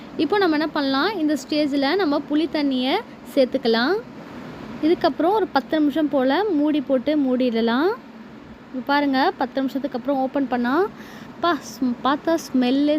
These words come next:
செம்மையா இருக்கு. இந்த ஸ்டேஜில் நம்மளோட கொத்தமல்லியை தூவி ஸ்டவ்வை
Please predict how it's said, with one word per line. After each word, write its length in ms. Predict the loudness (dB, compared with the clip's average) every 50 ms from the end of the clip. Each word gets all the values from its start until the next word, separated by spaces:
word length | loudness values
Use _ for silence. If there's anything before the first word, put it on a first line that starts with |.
| -2 -4
செம்மையா 540 | -4 -4 -4 -2 -2 -2 -2 0 0 2 2 0 0
இருக்கு. 280 | -2 0 2 4 4 4 4 2 0 -2 -8 -14 -20 -20 -20 -20 -20 -20 -20 -6 -2 0
இந்த 180 | 0 2 0 0 -2
ஸ்டேஜில் 500 | -2 0 0 0 0 0 0 2 4 4 4 4 2 0 -4 -12 -20 -10 -4 -2
நம்மளோட 400 | 0 2 2 2 2 2 2 0 0 -4 -12 -20 -20 -6 -4 -4
கொத்தமல்லியை 560 | 0 0 0 2 2 2 0 0 0 0 0 0 0
தூவி 280 | 0 2 2 2 2 2 0 -4 -10 -12 -14 -10
ஸ்டவ்வை 400 | -2 0 2 2 2 2 0 2